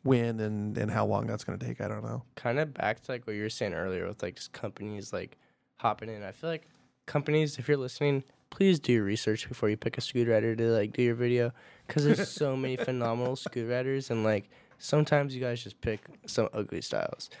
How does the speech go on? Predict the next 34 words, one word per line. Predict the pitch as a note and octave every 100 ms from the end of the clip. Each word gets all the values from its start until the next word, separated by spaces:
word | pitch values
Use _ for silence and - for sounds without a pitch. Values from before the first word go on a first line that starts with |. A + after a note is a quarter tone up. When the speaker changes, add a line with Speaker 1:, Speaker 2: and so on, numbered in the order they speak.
| - -
Speaker 2:
But, | D3
like, | D#3 D3 -
if | D#3 A#3+
you |
come | - C#3
to | C3+ B2
my | A2
boy | G#2+ G2+
Will, | C3+ F3 D3 - _
just | - D#3
be |
like, | D#3 D3
"Hey, | - E3+ A#2 A2+ _ -
we |
have | C#3+
this | C3 -
promotion | B2+ B2 C3 C#3+
idea | C#3 C#3+ D3
coming | D3 D3 D3+
up. | D3+ - _ _ -
We | B2
want | B2 A#2+
you | B2
to | B2
pick | C3 -
some | B2
good | A#2 A2+
riders," | G#2+ B2 D3+ D#3 - _ _ _
and | A2
he'll | A#2+ A#2
get | A2+ G#2+
you |
figured | A2+ G2 F2
out. | C2 -